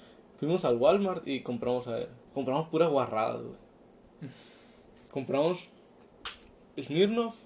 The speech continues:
Speaker 1: No, no es tan guarro. El
Speaker 2: No me
Speaker 1: Smirnoff.
Speaker 2: gusta.
Speaker 1: ¿No te gusta?
Speaker 2: ¿De qué?
Speaker 1: El tamarindo.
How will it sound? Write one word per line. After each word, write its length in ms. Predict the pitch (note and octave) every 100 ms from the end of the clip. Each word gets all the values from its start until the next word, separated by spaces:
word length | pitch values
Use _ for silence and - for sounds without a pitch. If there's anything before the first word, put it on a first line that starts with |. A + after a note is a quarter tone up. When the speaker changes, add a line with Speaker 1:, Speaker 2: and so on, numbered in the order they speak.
| - - - - -
Speaker 1:
No, 100 | D#3+
no 140 | F3 F#3+
es 60 |
tan 140 | A3+ G#3+
guarro. 320 | D#3 C#3+ A#2 - - - - - - - - - - - - - - - C3
El 80 | A#2
Speaker 2:
No 40 |
me 40 | C3+
Speaker 1:
Smirnoff. 300 | F#3+ F3+ C3+
Speaker 2:
gusta. 100 | D3 - - - - - -
Speaker 1:
¿No 80 | C#3
te 40 |
gusta? 240 | F#3 F#3+ D#3+
Speaker 2:
¿De 160 | C3+ C3+
qué? 180 | C#3 - - - -
Speaker 1:
El 80 | A#2+
tamarindo. 380 | A#2+ A2+ A#2